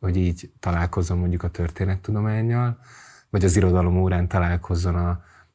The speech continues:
nyelvi mássággal, találkozzon mondjuk olyan az anyanyelvén írott szövegekkel, amiket nem tud azonnal érteni, amik nehezek, mert másmilyenek, mint az a nyelv, amit ő beszél, meg mint amin ő ír.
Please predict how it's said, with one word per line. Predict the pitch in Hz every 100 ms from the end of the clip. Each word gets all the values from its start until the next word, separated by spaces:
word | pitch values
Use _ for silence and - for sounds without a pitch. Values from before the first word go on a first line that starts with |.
| _
nyelvi | 98 90 87 92
mássággal, | 95 95 95 - 104 101 107 113 113 113 -
találkozzon | 95 87 85 90 90
mondjuk | 90 90 87
olyan | 92 87 87 87 - -
az | 95
anyanyelvén | 92 87 87 87 90 90
írott | 87 85
szövegekkel, | - 87 85 85 80 - 90
amiket | 87 87 - 90 -
nem | 101 90
tud | - 98
azonnal | 95 104 90 90
érteni, | 92 85 - 95 107 113 _ _ -
amik | 92 80
nehezek, | 82 80 80 98 123 - _ _ _ _
mert | - 78 - -
másmilyenek, | - 85 82 - 87 80 82 -
mint | 80 80 87
az | 85
a |
nyelv, | 80 80 82
amit | 82 82 80
ő | 87 80
beszél, | - 80 - 82 92
meg | 101 85
mint | 90 82
amin | 82 82
ő | 87 80 82
ír. | 85 90 110